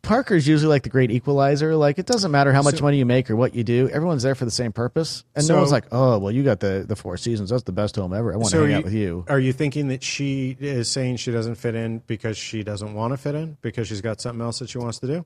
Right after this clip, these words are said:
Speaker 1: I, I, I have a feeling that was part of it.
Speaker 2: Okay.
Speaker 1: Um, because she, actually, that night, she took off and didn't say anything to anybody, including Heaven, who was
Speaker 2: Oh,
Speaker 1: there.
Speaker 2: she disappeared.
Speaker 1: Yeah, she just disappeared.
Speaker 2: Okay.
Speaker 1: And then I'm, I, I text her later, like, "Where are you?"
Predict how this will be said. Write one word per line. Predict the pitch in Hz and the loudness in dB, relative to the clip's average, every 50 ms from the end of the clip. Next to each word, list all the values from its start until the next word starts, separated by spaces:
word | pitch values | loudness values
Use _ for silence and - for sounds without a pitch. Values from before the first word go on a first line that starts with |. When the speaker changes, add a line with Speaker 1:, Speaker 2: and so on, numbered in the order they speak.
| _ - | _ -2
Speaker 1:
I, | 135 127 120 113 113 107 - _ _ _ _ - | 2 2 4 4 4 2 -2 _ _ _ _ -8
I, | - 110 107 - - - | -4 -4 -4 -4 -4 -2
I | 113 110 | -2 0
have | 107 107 101 | 0 0 -2
a | 92 | -4
feeling | - 107 101 98 95 92 | -6 -8 -8 -8 -8 -10
that | 90 - | -10 -12
was | 98 - | -12 -10
part | - 95 92 90 | -8 -8 -6 -6
of | 85 90 | -8 -10
it. | - _ _ - | -12 _ _ -2
Speaker 2:
Okay. | 156 151 - - 127 131 131 _ _ _ _ _ _ _ - | -2 -2 0 0 -4 -4 -6 _ _ _ _ _ _ _ -10
Speaker 1:
Um, | 92 90 82 78 80 85 113 - - | -10 -8 -8 -10 -12 -14 -16 -10 -8
because | 110 101 - 104 95 | -8 -4 -4 -4 -6
she, | - - - | -4 -6 -2
actually, | 123 123 120 - - 107 101 | -2 -2 -2 0 -2 -2 -2
that | 92 90 120 120 120 - - | -2 0 2 2 2 0 -2
night, | 117 113 113 120 120 - - | -4 -4 -2 -2 -4 -6 -10
she | - - 127 117 | -6 -4 -4 -2
took | - 123 117 104 113 | 0 0 -2 0 -2
off | 110 117 117 - | -4 -4 -4 -6
and | 107 101 | -8 -10
didn't | 98 98 - - | -10 -10 -10 -10
say | - 98 | -10 -10
anything | 98 98 98 95 92 | -8 -8 -8 -8 -8
to | 90 85 | -8 -8
anybody, | 95 92 85 87 85 82 82 - _ _ _ _ _ - - | -8 -8 -8 -8 -8 -10 -12 -16 _ _ _ _ _ -10 -8
including | 123 - - 139 135 110 98 | -8 -4 -2 0 0 0 -2
Heaven, | 92 104 92 90 87 | -4 -6 -6 -8 -10
who | 90 85 | -12 -8
was | - | -2
Speaker 2:
Oh, | 139 | 0
Speaker 1:
there. | 131 120 | 0 0
Speaker 2:
she | - 143 | 0 -2
disappeared. | 127 120 135 127 - 117 - 117 104 90 92 | -2 0 0 -2 -2 -4 -4 -4 -4 -4 -8
Speaker 1:
Yeah, | 82 82 | -10 -12
she | 85 - 95 | -10 -10 -12
just | 90 - | -12 -12
disappeared. | - 85 - - - 78 - - - - | -12 -14 -14 -12 -12 -14 -14 -10 -4 -2
Speaker 2:
Okay. | 139 135 135 131 127 147 147 _ _ _ _ _ _ _ _ _ _ - - - | -2 0 0 0 -2 -2 -6 _ _ _ _ _ _ _ _ _ _ -20 -16 -10
Speaker 1:
And | 95 98 95 95 | -8 -8 -6 -6
then | 98 95 | -8 -8
I'm, | 95 95 95 95 - | -8 -8 -10 -10 -10
I, | 95 98 95 90 | -10 -8 -8 -8
I | 92 | -8
text | - - 101 98 - - | -6 -6 -6 -6 -6 -8
her | 98 95 | -8 -4
later, | 92 101 101 101 98 | -4 -4 -4 -4 -4
like, | 95 92 90 - | -6 -6 -8 -8
"Where | - 101 104 104 107 | -8 -6 -4 -2 -2
are | 117 117 | -2 -2
you?" | 101 85 85 | -2 -6 -8